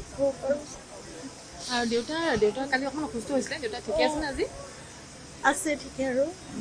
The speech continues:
Speaker 1: আছে।
Speaker 2: অসুস্থ মানে এতিয়া, এতিয়া বৰ্তমান কণ্ট্ৰলতে আছে, কালি
Speaker 1: অ,
Speaker 2: অকণমান অসুস্থ হোৱা দেখিছিলোঁ।
Speaker 1: হ'বই আৰু এনেকুৱা চিটুৱেশ্যনবোৰ তেওঁ মানে
Speaker 2: হয়, হয়।
Speaker 1: বৰ বেয়াকে শ্বক পাইছে আচলতে।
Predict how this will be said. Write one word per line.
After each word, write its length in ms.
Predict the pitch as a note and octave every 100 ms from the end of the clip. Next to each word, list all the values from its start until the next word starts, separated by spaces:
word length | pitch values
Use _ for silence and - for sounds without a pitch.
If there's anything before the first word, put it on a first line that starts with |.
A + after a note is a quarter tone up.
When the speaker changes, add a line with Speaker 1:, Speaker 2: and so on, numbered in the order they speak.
| D#4 C4
Speaker 1:
আছে। 300 | B3 - C#5 C5+ - - - C5 - - -
Speaker 2:
অসুস্থ 280 | - G#3+ G#3
মানে 220 | G#3 G3 G#3
এতিয়া, 200 | - G#3+
এতিয়া 180 | G#3 G#3
বৰ্তমান 320 | G3+ G#3+ A3+
কণ্ট্ৰলতে 420 | A3+ G#3+ A3 A#3+
আছে, 180 | A#3+ -
কালি 180 | A#3 A#3
Speaker 1:
অ, 20 |
Speaker 2:
অকণমান 240 | A#3+ B3 A#3+
অসুস্থ 220 | A3 A3+
হোৱা 140 | A3+
দেখিছিলোঁ। 420 | G3 G#3+ G#3+ F3+ - - - - - -
Speaker 1:
হ'বই 360 | C#4+ A3+ C#4+
আৰু 260 | C4+ B3+ B3+
এনেকুৱা 460 | B3+ A#3 A3 A3+ A#3+
চিটুৱেশ্যনবোৰ 720 | B3+ B3 B3 B3 B3+ A#3+ A#3+ A3
তেওঁ 200 | A#3+ A#3+
মানে 240 | B3 C4
Speaker 2:
হয়, 60 | C4+
হয়। 240 | G3 - - - - - C4+ - -
Speaker 1:
বৰ 140 | B3+ A#3+
বেয়াকে 360 | A#3+ A#3 B3+
শ্বক 260 | C4+ A#3 A3+
পাইছে 320 | - A#3+ B3+ B3
আচলতে। 440 | B3 G#3+ A3+